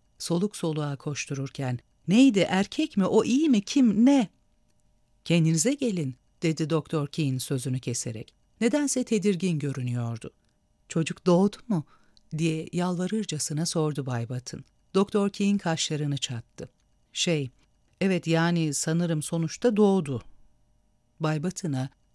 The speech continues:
yine tuhaf bir bakış attı. "Karım iyi mi?" "Evet." "Bebek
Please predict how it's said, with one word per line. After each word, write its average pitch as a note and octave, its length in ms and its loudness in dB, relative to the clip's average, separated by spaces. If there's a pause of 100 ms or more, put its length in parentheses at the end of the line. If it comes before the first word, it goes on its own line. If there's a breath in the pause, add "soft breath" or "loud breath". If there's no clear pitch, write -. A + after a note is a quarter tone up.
yine E3+ 260 0
tuhaf A#3 420 -4
bir F#3+ 200 -2
bakış D3+ 360 -4
attı. - 420 -10 (300)
"Karım F3+ 300 2
iyi A#3+ 220 2
mi?" B2+ 200 -4 (580)
"Evet." B2+ 260 -2 (360)
"Bebek F3 420 0